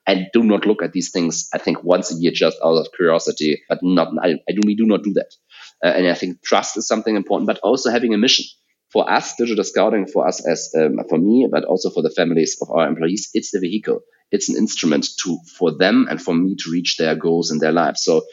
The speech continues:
when they have a goal, they want to have a great life where they are, everybody has a chance here.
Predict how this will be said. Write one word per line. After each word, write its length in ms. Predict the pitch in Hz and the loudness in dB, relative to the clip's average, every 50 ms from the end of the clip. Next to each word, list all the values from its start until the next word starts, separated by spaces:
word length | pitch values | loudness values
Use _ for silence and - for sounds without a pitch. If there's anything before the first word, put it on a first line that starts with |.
| - - _ _ | -18 -20 _ _
when 120 | - 87 | -2 0
they 160 | 90 98 95 98 | 2 2 2 2
have 160 | 98 101 95 | 2 0 0
a 60 | 101 | 0
goal, 200 | 98 113 120 123 | 2 2 2 4
they 100 | 117 92 | 4 2
want 120 | 90 90 | 2 2
to 60 | 92 87 | 0 0
have 100 | 87 87 | -2 0
a 40 | |
great 260 | 87 90 85 87 85 95 | 0 2 2 2 2 2
life 300 | 87 92 98 101 - - | 2 2 2 0 -2 0
where 220 | 76 92 92 90 | 0 2 2 2
they 100 | 92 87 | 2 2
are, 380 | 80 76 95 107 110 127 165 - - - - _ | 2 2 2 2 2 0 -2 -6 -10 -20 -10 _
everybody 360 | 98 107 127 131 135 135 127 123 | -4 -2 0 2 2 2 2 0
has 120 | 123 120 | -2 -4
a 60 | 113 | -4
chance 300 | - - 113 113 156 82 | -4 -2 -2 -2 -2 -4
here. 180 | - 69 60 | -4 -6 -6